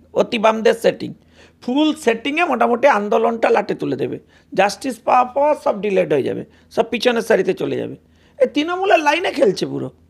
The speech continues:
সিপিএম অঙ্ক কষে। এই যে কলতান দাশগুপ্ত হয়েছে, দেখবেন এখানেই থেমে যাবে, সেটিং হয়ে গেছে। বলছে, "আয়, আর লাফালাফি করো না, আর সাহেবের নাম আসবে না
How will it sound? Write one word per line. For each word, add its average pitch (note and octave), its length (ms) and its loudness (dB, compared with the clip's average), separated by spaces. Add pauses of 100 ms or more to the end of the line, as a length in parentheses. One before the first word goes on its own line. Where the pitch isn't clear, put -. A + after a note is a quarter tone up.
(100)
সিপিএম G3 480 2 (360)
অঙ্ক A3 280 0
কষে। D#3+ 340 -2 (600)
এই G#3 100 4
যে B3+ 80 4
কলতান C#4 560 0
দাশগুপ্ত C4+ 500 0
হয়েছে, C#4+ 440 6
দেখবেন A#3+ 300 2
এখানেই B3 280 -4
থেমে G3 220 0
যাবে, C3+ 280 -6 (240)
সেটিং A3+ 280 0
হয়ে G3+ 180 2
গেছে। C#3 260 -4 (480)
বলছে, - 180 2
"আয়, C4 300 6
আর B3 120 2
লাফালাফি A3 480 4
করো E3 240 -2
না, B2+ 140 -8 (220)
আর C4 240 4
সাহেবের A#3 460 2
নাম G#3+ 240 2
আসবে C#3+ 300 -2
না B2+ 180 -8